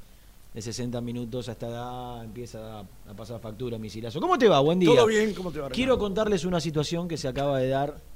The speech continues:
Speaker 1: en las afueras de la emisora. Estaba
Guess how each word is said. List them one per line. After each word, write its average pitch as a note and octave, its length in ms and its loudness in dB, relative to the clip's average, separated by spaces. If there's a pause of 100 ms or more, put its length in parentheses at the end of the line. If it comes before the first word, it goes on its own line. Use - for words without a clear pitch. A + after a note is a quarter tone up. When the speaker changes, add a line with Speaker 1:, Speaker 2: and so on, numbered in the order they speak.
(540)
Speaker 1:
en B2+ 140 -4
las B2 240 -4
afueras C3 420 -4
de B2 80 -2
la A#2 80 -2
emisora. G2 480 -6 (1800)
Estaba F#3 640 6